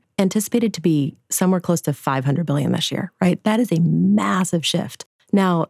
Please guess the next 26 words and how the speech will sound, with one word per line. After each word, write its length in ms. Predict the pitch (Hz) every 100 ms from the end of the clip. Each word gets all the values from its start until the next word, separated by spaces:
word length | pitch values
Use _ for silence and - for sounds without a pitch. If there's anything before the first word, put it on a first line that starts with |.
| _
the 100 | -
tech 320 | 170 - 190
tools 280 | - 214 208
are 40 | 196
different, 460 | 165 156 226 262 _ _ -
but 240 | 190 208
ultimately, 480 | 202 240 254 - 175
I 80 | 151
do 160 | 185
think 220 | 190 170 -
at 160 | 185
our 140 | 170 156
hearts, 320 | - 240 - _
everybody's 460 | 175 165 156 151 143
human, 360 | 165 147 156 -
right? 240 | 160 160 -
<laughs> 120 | -
And 40 | -
so 300 | 220 180 165 -
we 100 | 202
might 200 | 208 214
have 100 | 214
to 80 | 196
use 120 | 180
a 60 | 170
different 500 | 151 170 175 156